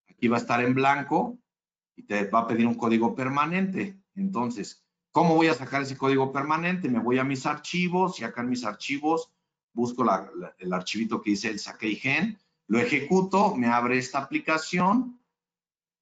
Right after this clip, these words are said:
y aquí es donde copio mi código temporal, <clears throat> perdón, código, copio mi código temporal, lo pego aquí en donde dice código provisional,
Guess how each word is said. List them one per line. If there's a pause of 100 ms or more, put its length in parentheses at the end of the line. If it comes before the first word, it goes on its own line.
y
aquí
es
donde
copio
mi
código
temporal, (760)
<clears throat>
perdón,
código, (220)
copio
mi
código
temporal,
lo
pego
aquí
en
donde
dice
código
provisional,